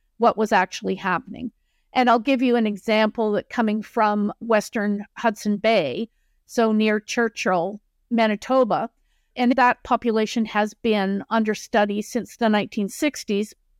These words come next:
primarily because it's so easy to get to. So it's been studied for a long time. But there was a decline in population numbers, but even more than that, in the condition of the bears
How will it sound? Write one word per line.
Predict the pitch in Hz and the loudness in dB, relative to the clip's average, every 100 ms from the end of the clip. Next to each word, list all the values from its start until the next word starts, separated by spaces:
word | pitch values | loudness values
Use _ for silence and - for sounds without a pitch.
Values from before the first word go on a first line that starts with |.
| _ - | _ -4
primarily | 254 233 247 285 247 196 | 0 2 4 4 2 0
because | 208 240 220 | -2 -4 -2
it's | - - | -4 0
so | 226 233 | 0 2
easy | 220 202 | 0 -4
to | |
get | 196 202 - | 0 -2 -2
to. | - 110 - _ | -6 -8 -8 _
So | - 240 208 208 _ _ _ - | -4 -2 0 -4 _ _ _ -2
it's | 254 - | -2 0
been | 269 247 | 0 0
studied | - 220 214 214 | 0 0 0 -4
for | - 226 | -6 -4
a | 214 | 0
long | 202 202 | 0 -2
time. | - 320 269 131 233 _ _ - | -4 0 0 0 -6 _ _ -4
But | 262 240 | -4 0
there | 254 285 320 | 2 4 2
was | 254 233 226 220 226 - - | 0 2 2 2 -2 -12 -4
a | 233 | -4
decline | 214 - - 269 277 226 156 240 262 _ _ _ _ _ - | -4 -10 -2 2 4 2 -2 -6 -8 _ _ _ _ _ -6
in | 247 247 247 254 254 247 _ _ _ _ | 0 2 2 2 -2 -4 _ _ _ _
population | - 262 294 269 277 - 262 | 0 2 2 0 -2 0 0
numbers, | 247 247 240 240 247 _ | 2 0 0 -4 -4 _
but | 226 208 _ _ _ _ _ _ - | -2 -2 _ _ _ _ _ _ -4
even | 247 247 | 0 2
more | 220 240 285 277 | 2 2 2 2
than | 262 214 | 2 2
that, | 160 151 - | 0 -2 -2
in | 240 | -2
the | 220 | -2
condition | - 233 220 254 - 269 | 0 0 2 0 2 0
of | 226 | 0
the | 214 | -4
bears | 208 226 220 220 226 | -2 0 0 -2 -4